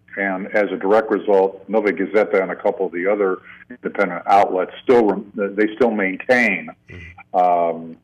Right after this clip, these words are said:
their ability to operate independently. Um, this is a paper that has targeted, uh, organized crime in the Russian Federation and in Chechnya itself, and as a direct result, uh, has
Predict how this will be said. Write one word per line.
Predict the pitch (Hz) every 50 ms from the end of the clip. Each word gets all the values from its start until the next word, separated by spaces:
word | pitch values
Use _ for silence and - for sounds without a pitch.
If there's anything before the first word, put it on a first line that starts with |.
| _ _ _ _ _ _ _ _ _ _ - - -
their | 104 90 104 107 107 107 95
ability | - 107 107 104 98 95 95
to | - 101 -
operate | - 98 95 95 - 95 90 90 87 87 85
independently. | 95 95 87 87 - - - 131 123 110 95 98 87 - - - - - - -
Um, | 95 95 92 87 87 80 - - - _ _ _ _ _ _ _ _ _ _ _ _ _ - - - - 90
this | - 120 120 120 -
is | 123 98
a | - -
paper | - - 104 113 110 107 110 107 104 101 104 104 - - - - - - - - - - -
that | - 110 110 104 98 - -
has | - - 110 101 95 92 92 87 85 - - - - -
targeted, | 120 110 104 101 107 104 95 98 98 95 87 95 - - - -
uh, | 95
organized | 95 92 90 87 87 85 85 85 - 107 104 104 95 101 92 95 90 90 85 - -
crime | - - 113 107 104 104 104 98 98 104 98 - -
in | 95 90 90 90 87 85 92 - -
the | 90
Russian | 95 98 - - 95 87 -
Federation | 104 98 90 92 92 90 92 92 - - 95 92 90 98 107 107
and | 107 107
in | 95 90
Chechnya | - - 101 95 - - - 90 85 82
itself, | - - - 101 98 98 98 95 95 - - 107
and | 98 98
as | 95 82
a | 87
direct | - 95 98 98 95 -
result, | 87 82 80 95 104 107 104 101 101 - - _ - - - - - - - -
uh, | 98 95 98 107 -
has | - 107